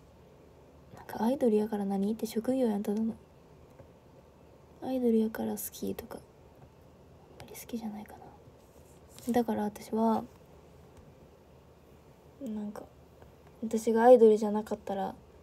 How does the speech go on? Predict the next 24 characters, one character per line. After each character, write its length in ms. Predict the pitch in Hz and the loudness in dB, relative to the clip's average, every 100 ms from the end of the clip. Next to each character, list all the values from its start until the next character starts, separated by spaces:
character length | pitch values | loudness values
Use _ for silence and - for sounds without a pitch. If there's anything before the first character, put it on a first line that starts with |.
| - - - - - - - - - - - - - 233 | -20 -20 -20 -20 -20 -20 -20 -20 -20 -20 -20 -20 -14 -8
ど 400 | 214 208 202 202 | -4 -4 -4 -6
う 40 | |
な 120 | 196 | -6
っ 40 | 190 | 2
て 140 | 220 | 2
た 140 | 214 | 2
と 160 | 196 190 | -4 -2
思 200 | 208 196 | -2 0
い 40 | |
ま 180 | 202 196 | -2 -4
す 100 | - | -10
か？」 140 | - - | -10 -8
み 100 | 202 | -6
た 100 | 214 | -6
い 20 | 202 | -4
な。 80 | 202 - - - - - | -6 -6 -12 -14 -10 -4
た 140 | 214 | 0
ま 80 | 208 | 0
に 100 | 202 | 0
聞 140 | 214 | -2
く 80 | 214 | -2
時 260 | 208 196 - | -4 -4 -8
あ 40 | |
る。 160 | - | -12